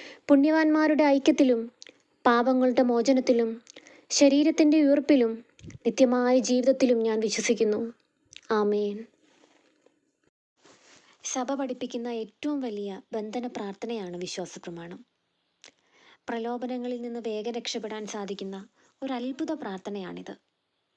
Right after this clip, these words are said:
പ്രഭാതത്തിൽ ഉണർന്ന് മുപ്പത്തിമൂന്ന് വിശ്വാസ പ്രമാണം ചൊല്ലുന്നത് എല്ലാ ബന്ധനങ്ങളും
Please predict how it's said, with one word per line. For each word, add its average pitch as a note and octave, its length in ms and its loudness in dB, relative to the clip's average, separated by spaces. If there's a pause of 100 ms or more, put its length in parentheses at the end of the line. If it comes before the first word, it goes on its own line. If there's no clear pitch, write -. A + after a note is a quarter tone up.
(280)
പ്രഭാതത്തിൽ A3 560 -8
ഉണർന്ന് G#3+ 320 -10
മുപ്പത്തിമൂന്ന് A3+ 680 -10
വിശ്വാസ G#3 400 -10
പ്രമാണം G3+ 500 -10
ചൊല്ലുന്നത് G3 540 -10 (600)
എല്ലാ A#3+ 320 -6
ബന്ധനങ്ങളും A3 760 -10